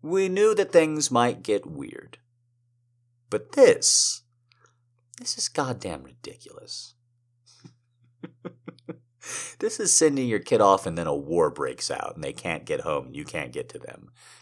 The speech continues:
This is more than I ever anticipated. <sighs> They don't teach you how to do any of this at the best of times.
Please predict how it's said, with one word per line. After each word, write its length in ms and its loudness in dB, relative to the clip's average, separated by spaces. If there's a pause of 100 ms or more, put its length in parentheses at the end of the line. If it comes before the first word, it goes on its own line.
(120)
This 200 4
is 360 2 (640)
more 400 8
than 160 2
I 220 -2 (300)
ever 540 -6 (540)
anticipated. 1000 -8 (1200)
<sighs> 80 -12 (3500)
They 120 -4
don't 320 -8
teach 340 -8
you 80 -8
how 140 -12
to 100 -10
do 240 -8
any 180 -10
of 60 -8
this 200 -6
at 100 -14
the 80 -10
best 320 -8
of 100 -16
times. 480 -6